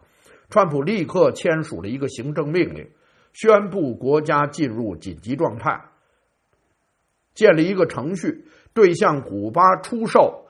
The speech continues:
或以其他方式提供石油的国家的商品征收关税。你看，这次他学精了啊，<clears throat> 因为只有在国家进入紧急状态，他才获得加关税的那个权利嘛。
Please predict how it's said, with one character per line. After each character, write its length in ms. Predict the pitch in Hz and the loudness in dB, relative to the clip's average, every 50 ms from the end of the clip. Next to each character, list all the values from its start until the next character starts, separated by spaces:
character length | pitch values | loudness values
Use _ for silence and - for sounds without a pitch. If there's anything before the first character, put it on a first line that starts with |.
| _ _ _ | _ _ _
或 160 | - 202 180 | 4 4 4
以 160 | 156 131 123 | 4 2 -2
其 320 | 120 - - - 196 220 214 | -6 -10 -12 -8 -8 -6 0
他 260 | 165 196 226 226 202 | 4 6 6 6 6
方 280 | - 165 143 147 160 | 4 2 0 0 -2
式 240 | 147 - 165 143 127 | -4 -4 -4 -4 -4
提 280 | 101 - - 127 143 170 | -6 -8 -8 -6 -6 -4
供 260 | 165 175 151 127 113 | -4 -4 -4 -4 -6
石 220 | - - - 151 | -8 -6 -4 -2
油 220 | 160 147 120 127 147 | 0 0 0 0 0
的 100 | 131 113 | -2 -4
国 200 | - 101 120 131 | -4 -4 -6 -4
家 240 | 135 156 156 160 147 | -2 0 0 0 0
的 320 | 117 113 92 82 - _ _ - | -2 -6 -8 -10 -14 _ _ -4
商 200 | - 170 165 160 | -4 -4 -4 -6
品 280 | - 80 80 - - _ _ _ _ _ _ | -10 -12 -14 -16 -18 _ _ _ _ _ _
征 180 | - 190 175 156 | -6 -6 -4 -2
收 120 | 165 165 | -2 -2
关 200 | 151 160 156 156 | 0 -2 -2 -2
税。 180 | 143 151 - - - - _ _ _ _ _ _ _ _ _ _ _ _ _ _ _ _ _ _ _ _ _ _ _ _ _ _ _ _ _ _ _ _ _ _ - | -4 -6 -6 -8 -10 -20 _ _ _ _ _ _ _ _ _ _ _ _ _ _ _ _ _ _ _ _ _ _ _ _ _ _ _ _ _ _ _ _ _ _ -14
你 100 | 135 135 | -10 -6
看， 200 | 165 175 165 160 | -6 -6 -4 -4
这 120 | 185 165 | -6 -4
次 140 | 135 147 147 | -4 -4 -4
他 100 | 147 156 | -4 -4
学 220 | 156 156 - 147 | -4 -4 -4 -4
精 240 | 147 170 180 175 165 | -4 -6 -8 -8 -8
了 80 | 135 - | -10 -10
啊， 260 | - - - - _ _ _ _ _ _ _ _ _ _ _ _ _ _ - | -12 -14 -16 -18 _ _ _ _ _ _ _ _ _ _ _ _ _ _ 4
<clears throat> 480 | 254 - 285 220 208 156 - - 110 - | 6 6 8 6 4 0 -4 -10 -12 -4
因 120 | - 202 190 | -2 0 0
为 100 | 196 180 | 0 0
只 160 | - 165 170 | 0 0 2
有 160 | 180 165 139 | 2 2 2
在 140 | 131 143 135 | 2 0 -2
国 180 | 131 135 151 | 0 0 0
家 160 | 147 151 160 156 | 2 2 2 2
进 200 | 156 - 170 151 | 2 0 -4 -4
入 120 | 139 131 | -4 -6
紧 220 | 120 - 101 87 | -8 -10 -12 -12
急 100 | 92 110 | -10 -8
状 220 | 135 156 151 135 123 | -4 -4 -4 -4 -2
态， 240 | - 139 151 123 104 | -2 0 0 0 -2
他 180 | - - 135 | -4 -6 -8
才 240 | - - 127 135 139 | -6 -6 -6 -4 -4
获 420 | - - - 247 277 226 170 139 113 | -4 0 4 6 8 8 8 6 4
得 260 | - 123 113 117 147 | 2 0 -2 -2 -2
加 240 | 143 - 156 135 139 | 0 0 0 0 0
关 240 | 135 147 147 147 147 | 0 0 0 0 -2
税 180 | - 151 127 | -4 -6 -6
的 120 | 117 135 139 | -6 -6 -6
那 160 | 175 214 170 | -6 -6 -6
个 120 | - 151 143 | -6 -8 -8
权 360 | - - 160 135 - 123 151 | -6 -4 -4 -4 -4 -4 -4
利 140 | 170 151 127 | -4 -4 -4
嘛。 160 | 107 98 | -6 -8